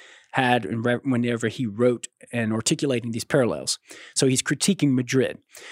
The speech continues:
Madrid draws a further parallel between the three months the ark was with, uh, Obed-Edom and the three months Mary was with Elizabeth.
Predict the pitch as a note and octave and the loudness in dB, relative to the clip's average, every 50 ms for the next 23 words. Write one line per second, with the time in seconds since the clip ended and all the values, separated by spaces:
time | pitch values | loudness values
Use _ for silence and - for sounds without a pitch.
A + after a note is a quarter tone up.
0 | - - _ - D3 C#3+ B2 E3+ G#3+ A#3+ A3 F#3 C#3+ D3 F3+ F#3 F3+ E3+ D3+ B2+ | -20 -8 _ 2 2 4 8 8 10 10 10 8 6 8 8 8 8 8 4 0
1 | - - D#4+ G4 F#4 C4+ - - C#3 B2 A2+ G#2 G#2+ C#3 G#3 A3 G#3+ - A#3 B3 | 0 2 4 4 4 4 2 2 0 0 0 0 0 0 2 2 2 2 2 2
2 | A#3+ G#3+ - - C#4 D4+ C#4+ C4 A3 A3+ A3 - - G#3+ G3 - F#3 F#3+ - - | 2 0 0 2 2 2 4 2 0 0 -2 -2 -2 0 2 2 2 2 4 4
3 | F3+ F3 C#3+ C#3+ F3 F3+ - - - - - - C#3+ C#3 C#3+ D3 C#3+ - - D#3 | 2 2 4 4 2 0 0 -2 -10 -16 -10 -4 -2 0 2 2 2 2 2 2
4 | D#3 - G3 - G#3 D#3+ A2+ A2+ B2+ G3 B3+ B3 - - D#3+ F3+ E3+ D#3+ D#3+ - | 4 6 6 6 6 2 0 0 0 2 2 0 2 2 0 2 2 0 0 0
5 | G#3+ A#3 G#3+ F#3+ F#3 F#3+ F3 - - E3+ E3+ F3 F3 E3+ D#3+ D3 D3+ D#3+ D3+ - | 0 0 2 4 2 2 2 0 0 2 4 4 4 4 4 4 4 2 2 2
6 | - C3+ C#3+ C#3 - - _ B2 C3 C#3+ C#3+ - - D#2 C#2 - - - | 0 0 0 0 -2 -6 _ 0 2 4 4 2 2 -4 -6 -6 -8 -14